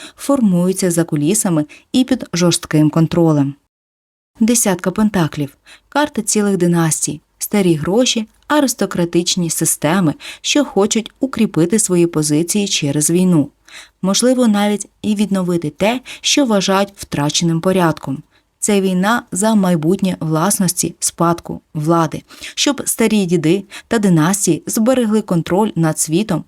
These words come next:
що змінюється. Туз кубків. Дуже несподівана карта у нашому розкладі. Вона каже, за всією цією жорстокістю та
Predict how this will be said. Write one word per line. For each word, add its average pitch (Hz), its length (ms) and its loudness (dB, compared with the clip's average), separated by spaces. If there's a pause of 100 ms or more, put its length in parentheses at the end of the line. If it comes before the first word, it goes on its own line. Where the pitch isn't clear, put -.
що 240 240 0
змінюється. 170 680 2 (1000)
Туз 175 240 2
кубків. 226 600 -2 (360)
Дуже 170 380 2
несподівана 196 760 2
карта - 420 -2
у 170 60 -2
нашому 165 460 0
розкладі. 180 540 -2 (420)
Вона 170 280 0
каже, 165 380 -2 (400)
за 185 180 0
всією 185 560 0
цією 175 500 2 (120)
жорстокістю 180 840 -2 (300)
та 202 200 -2